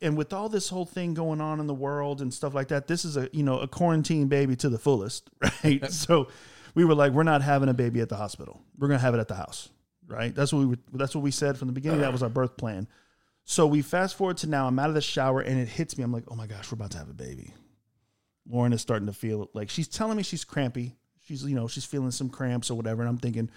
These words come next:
Speaker 1: and then she's telling me there's little contractions, but she's not making any noises that's, that would indicate they're extra painful, right? Does she, you know, there's, there's a, there's a moment where the, you know,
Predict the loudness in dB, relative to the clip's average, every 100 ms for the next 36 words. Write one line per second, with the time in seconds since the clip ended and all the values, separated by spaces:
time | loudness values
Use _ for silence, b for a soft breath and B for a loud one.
0 | B B B B 0 2 0 -4 -2 0
1 | 0 0 2 2 0 0 0 0 0 -2
2 | -2 -2 -4 -2 -2 0 0 2 2 2
3 | -2 -4 -4 -4 -6 -8 -8 -6 -6 -4
4 | -4 -4 -6 -6 -8 _ _ _ _ _
5 | _ _ _ _ -6 -2 0 0 -2 -2
6 | -8 -2 0 0 -2 -14 _ _ _ _
7 | _ _ -8 -6 -6 -6 -6 -8 B B
8 | B B -4 -2 2 2 2 -2 -2 -2
9 | -2 -6 _ -2 0 0 0 0 0 2
10 | 2 2 0 -2 -2 -4